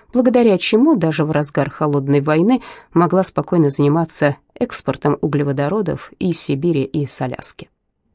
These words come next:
Шагая белыми лабиринтами больницы Бальфор-Монбельяра, Леонс де Карвиль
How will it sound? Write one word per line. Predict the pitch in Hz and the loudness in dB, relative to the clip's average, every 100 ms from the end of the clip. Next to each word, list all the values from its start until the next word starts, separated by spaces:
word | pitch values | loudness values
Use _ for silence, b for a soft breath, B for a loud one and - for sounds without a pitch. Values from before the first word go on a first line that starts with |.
| _ _ | _ _
Шагая | - - 269 359 349 | -10 -4 0 0 0
белыми | 254 311 294 269 | 2 4 6 6
лабиринтами | 240 202 220 311 320 240 | 4 2 2 2 2 2
больницы | 190 185 185 226 - - | 2 2 2 2 0 -4
Бальфор-Монбельяра, | 147 156 156 - 175 160 160 160 165 156 226 330 320 B B B - | -2 -2 -2 -2 -2 2 0 2 2 2 0 -2 -4 B B B 2
Леонс | 247 339 359 214 | 4 6 4 2
де | 226 | 0
Карвиль | 226 208 202 320 | 0 0 2 0